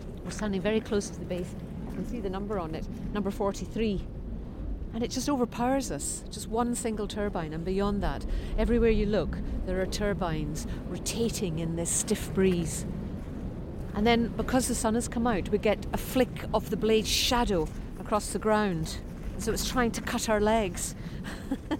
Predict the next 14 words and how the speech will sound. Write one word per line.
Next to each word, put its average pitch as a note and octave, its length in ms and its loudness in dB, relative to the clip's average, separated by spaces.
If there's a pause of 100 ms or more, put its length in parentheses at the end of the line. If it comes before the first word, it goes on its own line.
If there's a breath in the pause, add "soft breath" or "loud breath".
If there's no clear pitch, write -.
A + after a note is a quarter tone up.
(1700 loud breath)
at - 100 -10
the - 280 -12
view D4 240 -6
you F#4+ 80 -2
get D4+ 260 -6
as G#3 100 -6
we've G#3+ 160 -4
climbed C4+ 300 -4
up G3 120 -4
the F#3+ 80 -12
trail E4 300 -4
a G4+ 60 0
little F#4 260 -4
bit. F#3+ 280 -4